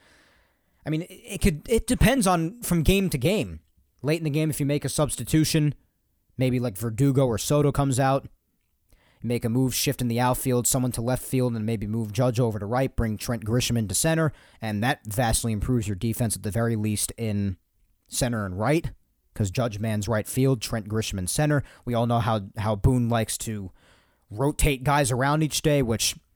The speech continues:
most of the time irritates the hell out of me, but we know how much he likes to do that, and the Yankees like to do that. So, anything could happen. Different situations play out every single day. That's what makes it complicated and intriguing to talk about all the time and speculate about.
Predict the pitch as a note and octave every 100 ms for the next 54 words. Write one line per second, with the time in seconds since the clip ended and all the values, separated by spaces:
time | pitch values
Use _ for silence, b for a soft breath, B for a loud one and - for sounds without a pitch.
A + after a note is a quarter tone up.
0 | _ A#2+ B2 G#2+ G2+ A#2 G#2 A#2 A2 -
1 | G#2+ - A2 F#2+ A2 A2+ F#2 D#2+ D#2+ G#2
2 | B2+ G#2 A2 A#2+ A#2+ C3 B2+ A#2 B2 C3
3 | - A#2+ C3+ G#2+ G#2+ G2 G2+ A#2 G2+ A2+
4 | B2 G#2+ B2+ A#2 F#2+ A#2 - _ - -
5 | _ _ _ _ _ _ B B B B
6 | B - E3+ E3 - - _ _ _ _
7 | _ _ _ b b b b F#3+ G3 F3+
8 | C3+ B2 G#2+ - G2 - _ _ _ _
9 | _ _ _ _ _ E3 E3 F3 D#3+ -
10 | C#3+ C#3 C3+ - C3+ C3 B2 B2 A2 A2+
11 | A#2+ G2+ F#2 F#2+ G2+ G#2+ G#2 A2 G2+ -
12 | A#2 A2+ G#2 A#2+ A2+ A2 E3 G3 C#3 D#3+
13 | E3 B2 G2 - A#2+ A#2 F2 E2 D#2+ D#2
14 | D#2+ F2+ F2+ - G#2+ - E2 - D#2 G#2
15 | -